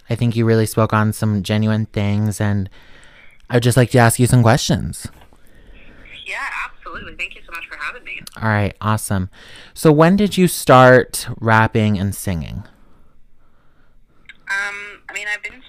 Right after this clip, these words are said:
Speaker 2: singing since I was really young. Um, since I was just a kid, I was kind of a wedding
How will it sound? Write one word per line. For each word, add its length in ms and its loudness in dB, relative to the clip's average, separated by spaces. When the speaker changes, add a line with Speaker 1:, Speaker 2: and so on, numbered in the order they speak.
Speaker 2:
singing 520 -18
since 140 -20
I 140 -10
was 160 -18
really 340 -14
young. 500 -16
Um, 520 -12
since 140 -20
I 140 -14
was 120 -20
just 180 -20
a 40 -20
kid, 600 -14
I 60 -10
was 100 -20
kind 180 -14
of 80 -18
a 40 -20
wedding 260 -14